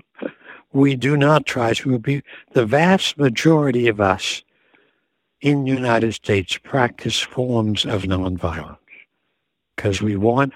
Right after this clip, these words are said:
our children to advance farther than ourselves. And we use with them love and tender care.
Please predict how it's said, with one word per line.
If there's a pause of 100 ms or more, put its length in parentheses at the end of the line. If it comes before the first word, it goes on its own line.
(100)
our (160)
children
to
advance (380)
farther (520)
than
ourselves. (920)
And
we
use
with
them (440)
love
and
tender
care.